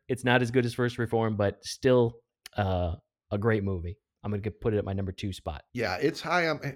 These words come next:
Speaker 2: again, like, there's so many movies that are coming out and, and, like, not, not quite available easily to see. Like,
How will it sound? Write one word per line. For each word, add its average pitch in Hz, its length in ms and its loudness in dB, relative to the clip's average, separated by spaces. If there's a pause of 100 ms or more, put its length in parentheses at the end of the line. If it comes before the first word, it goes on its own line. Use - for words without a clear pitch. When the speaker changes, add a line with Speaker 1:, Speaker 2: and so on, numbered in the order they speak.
Speaker 2:
again, 135 280 0
like, 120 100 -6
there's 131 160 -4
so 160 140 -4
many 143 160 0
movies 127 320 0
that 117 100 -4
are 110 340 -4
coming 143 320 0
out 123 240 2
and, 117 220 -6
and, 117 140 -2
like, 113 160 -6
not, 123 320 -4
not 139 220 0
quite 139 280 8
available 123 580 2
easily 123 380 -2
to 113 120 -6
see. 123 280 -6
Like, 113 180 -4